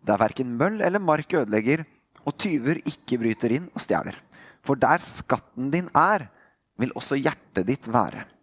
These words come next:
Øyet er kroppens lampe. Om øyet ditt er klart, er det fordi kroppen er fylt av lys. Men om øyet ditt er sykt, er det fordi kroppen er fylt av mørke. Er nå lyset i deg mørke,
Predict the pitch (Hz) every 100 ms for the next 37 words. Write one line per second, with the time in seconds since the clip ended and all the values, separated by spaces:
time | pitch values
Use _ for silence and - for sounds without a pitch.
0 | _ _ _ _ - 165 151 101 117 -
1 | 131 - 139 - 123 127 143 113 - -
2 | 117 - - - - - 123 170 147 113
3 | 123 165 165 156 208 - - - - 101
4 | 95 143 - - - _ 180 - - -
5 | 98 - 147 202 185 - - - - _
6 | - 113 - 165 143 156 - 143 - -
7 | 185 - - - 101 90 120 - 107 -
8 | 127 127 - 104 95 - 107 92 - -
9 | - _ _ _ _ 156 190 196 151 147
10 | 160 156 160 139 95 - 107